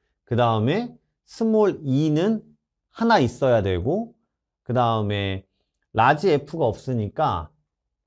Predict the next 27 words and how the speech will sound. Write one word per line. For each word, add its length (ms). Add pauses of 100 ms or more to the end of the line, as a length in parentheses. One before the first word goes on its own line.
얘는 400
스몰 460
D 400
영, 320 (540)
일, 460 (280)
그 100
다음에 320
스몰 460
F가 340
하나 220
있어야 240
되겠죠. 420
영, 400
일, 320
일이어야 540
되겠지. 640 (420)
그럼 220
영, 320
일, 320
일이 320
될 200
수 160
있는 300
건 280
결국엔 680
얘밖에 480
없어서 720